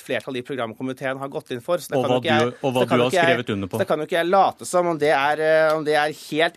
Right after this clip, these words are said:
Speaker 1: ensbetydende med Unge Høyres program på alle områder. Det
Speaker 2: Nei.
Speaker 1: ville kanskje vært litt rart.
Speaker 2: Men Unge Høyre-lederen har skrevet under. Eh, Torstein
Speaker 1: <laughs>
Speaker 2: Tvedt Solberg, som sitter ved siden av deg i dag. Eh, du sitter i finanskomiteen på Stortinget for Arbeiderpartiet.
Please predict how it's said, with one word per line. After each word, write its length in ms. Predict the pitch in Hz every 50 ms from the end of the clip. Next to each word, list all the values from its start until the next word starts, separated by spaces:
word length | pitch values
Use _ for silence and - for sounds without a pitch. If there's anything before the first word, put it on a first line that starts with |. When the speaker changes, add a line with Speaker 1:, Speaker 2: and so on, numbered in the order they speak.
| - 131
Speaker 1:
ensbetydende 420 | 127 - - 143 - 165 156 156 156 165
med 60 | 175 170
Unge 160 | 156 160 160
Høyres 220 | 147 135 151 - -
program 240 | 175 156 160 175 170
på 80 | 208 - 202
alle 160 | 185 160 175
områder. 380 | 170 156 156 156 170 220 233 190
Det 80 | 175 175
Speaker 2:
Nei. 40 | 170
Speaker 1:
ville 160 | 165 165 165 185
kanskje 220 | 165 147 175 160
vært 140 | 139 131 139
litt 60 | 123 123
rart. 160 | 117 110 -
Speaker 2:
Men 140 | 123 131 151 156
Unge 240 | 143 127 135 127
Høyre-lederen 480 | 117 104 101 113 110 117 117 120 131 131 127 -
har 100 | 120 131 -
skrevet 400 | - - 127 120 135 143 - -
under. 300 | 160 147 170 180 165 127
Eh, 440 | - - 143 139 139 143 147 147 147 143 - _ - - - -
Torstein 460 | - 180 - - 208 143 143 151 127
Speaker 1:
<laughs> 20 | 151
Speaker 2:
Tvedt 160 | 170 165 -
Solberg, 520 | - - 143 120 120 151 180 214 190 127 - _ _ _ _ _ _ _ _ -
som 140 | - 151 135 -
sitter 220 | 151 131 - 151
ved 80 | 151 151
siden 220 | - 151 131 123 123
av 60 | 127
deg 160 | 139 143 156 - -
i 80 | 170 165
dag. 320 | 139 135 160 226 277 247 135 110 123
Eh, 220 | 123 143 143 147 151 151 143
du 60 | 151
sitter 220 | 147 - 139 151 160
i 60 | 151
finanskomiteen 560 | - 180 139 123 113 - - 131 127 139 135 -
på 80 | 156 -
Stortinget 380 | - 135 113 - 117 123 135 -
for 80 | 127
Arbeiderpartiet. 720 | 131 135 131 123 110 104 104 113 110 - 143 160 180 -